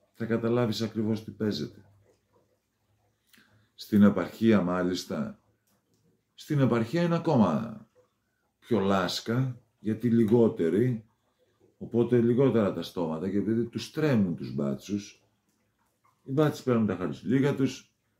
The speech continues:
και τελειώνει η υπόθεση και το παραμύθι εκεί. Εγώ πάντως, εάν είχα παιδί, θα μου πεις, «Εάν, σιγά ρε μεγάλε, σκουπίσου».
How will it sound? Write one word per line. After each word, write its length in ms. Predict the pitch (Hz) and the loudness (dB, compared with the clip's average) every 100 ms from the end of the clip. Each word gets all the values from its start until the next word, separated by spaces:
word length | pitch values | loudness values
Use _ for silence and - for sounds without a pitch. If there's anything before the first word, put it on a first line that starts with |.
| _ _ _ _ | _ _ _ _
και 120 | 110 | -8
τελειώνει 500 | - 104 113 113 110 | -2 0 2 4 4
η 40 | |
υπόθεση 560 | 104 - 104 98 92 87 | 4 2 -2 -2 -8 -8
και 100 | 90 | -8
το 100 | 82 | -6
παραμύθι 680 | 80 78 76 80 73 - 69 | -8 -8 -6 -8 -10 -8 -8
εκεί. 640 | 67 76 71 67 58 - - _ _ _ _ _ _ _ _ _ _ _ _ _ _ _ _ _ - | -8 -8 -6 -6 -8 -12 -16 _ _ _ _ _ _ _ _ _ _ _ _ _ _ _ _ _ -6
Εγώ 260 | 95 131 | 0 2
πάντως, 540 | 139 131 131 - - _ | 2 2 0 -2 -12 _
εάν 340 | 117 127 131 | -4 0 2
είχα 260 | 120 107 95 | 2 0 -4
παιδί, 460 | 85 76 69 104 - _ _ _ _ _ _ _ _ _ _ _ _ _ _ _ | -6 -6 -6 -10 -14 _ _ _ _ _ _ _ _ _ _ _ _ _ _ _
θα 120 | - | -10
μου 140 | 78 69 | -8 -2
πεις, 360 | 87 80 - | 0 0 -2
«Εάν, 340 | 65 82 90 76 | -4 -2 -2 -6
σιγά 360 | - 73 92 | -8 -4 -2
ρε 100 | 87 | -2
μεγάλε, 380 | 73 73 95 98 | -2 -2 0 0
σκουπίσου». 680 | 87 92 - 95 - - | -2 -8 -2 -2 -2 -10